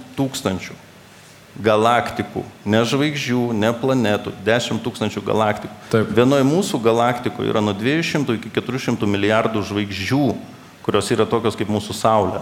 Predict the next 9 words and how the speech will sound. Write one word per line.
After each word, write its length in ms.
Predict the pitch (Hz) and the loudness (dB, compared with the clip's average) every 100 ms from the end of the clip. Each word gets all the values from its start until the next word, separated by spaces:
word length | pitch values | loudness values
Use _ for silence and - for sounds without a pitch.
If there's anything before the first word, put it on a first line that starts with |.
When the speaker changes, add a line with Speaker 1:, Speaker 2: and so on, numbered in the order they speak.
| - | 0
Speaker 1:
ne, 60 | 107 | 0
aplink 300 | 113 110 101 | 2 0 0
kurias 220 | 107 107 | 0 0
sukasi 360 | - 117 - - | -2 -2 -2 0
planetos. 580 | 107 107 110 - - - - - - - - - | 0 2 2 -2 -12 -16 -20 -20 -20 -20 -20 0
Tai 80 | 151 | 4
yra 120 | 196 | 6
nesuvokiami 680 | 208 196 220 226 214 151 143 | 4 4 4 4 4 2 2
skaičiai. 440 | - 175 127 - | 2 2 0 -6